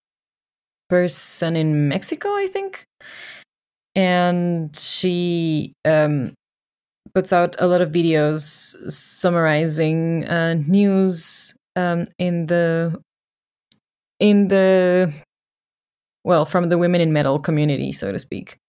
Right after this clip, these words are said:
And that is a lot of gossip there. There is a lot of assumption. There is a lot of stuff that people find actually entertaining.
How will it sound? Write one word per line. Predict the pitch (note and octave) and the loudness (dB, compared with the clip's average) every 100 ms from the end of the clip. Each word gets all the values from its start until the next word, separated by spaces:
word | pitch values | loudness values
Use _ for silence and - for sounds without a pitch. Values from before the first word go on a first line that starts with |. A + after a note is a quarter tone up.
| _ _ - - - | _ _ -20 -14 -2
And | F#3 F3 | 2 4
that | D#3 | 4
is | D#3+ D#3+ | 2 2
a | |
lot | D3 B2 | 0 0
of | B2+ C#3+ | 0 2
gossip | F3+ E3+ - F3+ - | 2 2 0 -4 0
there. | D#3+ D#3 D#3 D#3+ E3 | 2 4 4 4 2
There | D#3 D#3+ D#3 | 0 0 0
is | D3 | 0
a | C#3+ | -2
lot | C3+ | 0
of | C#3 D3 - | -2 -2 -4
assumption. | D3 - E3 E3 - D3+ D3+ D#3 D#3 D#3 | -4 0 0 -2 -2 0 0 0 0 0
There | D3+ C#3+ | 0 0
is | C#3+ D3 | -2 -2
a | |
lot | C#3 C3+ C#3+ | -2 -2 -2
of | C#3 C#3 - - _ _ _ - - - _ _ - | -2 -6 -18 -20 _ _ _ -20 -20 -20 _ _ -8
stuff | - - A#3 A#3 - | -2 4 4 2 -4
that | G#3 A#3 A#3 | 2 2 4
people | B3 C#4+ D4 | 4 4 4
find | C#4+ C#4 C4+ C4+ | 2 2 4 4
actually | C4+ C4+ C4+ B3+ | 2 4 4 4
entertaining. | C4 C4 D4 E4+ C#4+ - | 2 2 2 2 0 -2